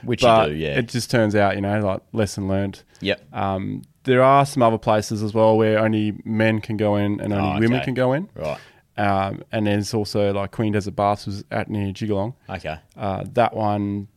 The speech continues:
Speaker 2: there's certain pools behind you're not supposed to go
Speaker 1: Right.
Speaker 2: to and things.
Speaker 1: Yep.
Speaker 2: So there's, there,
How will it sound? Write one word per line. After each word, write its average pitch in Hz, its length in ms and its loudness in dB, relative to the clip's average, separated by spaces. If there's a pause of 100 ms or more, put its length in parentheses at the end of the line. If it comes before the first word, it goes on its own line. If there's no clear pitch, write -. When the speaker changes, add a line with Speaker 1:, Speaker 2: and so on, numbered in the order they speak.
(160)
Speaker 2:
there's 107 240 0
certain - 400 -2
pools 113 400 -6
behind 98 480 -2
you're 98 80 -4
not 98 140 -6
supposed 101 320 -8
to 104 60 -8
go 95 160 -2
Speaker 1:
Right. 69 160 -6
Speaker 2:
to 101 80 -4
and 95 120 -8
things. - 180 -10
Speaker 1:
Yep. 76 100 -8
Speaker 2:
So - 300 -8
there's, 107 300 -4
there, 127 140 4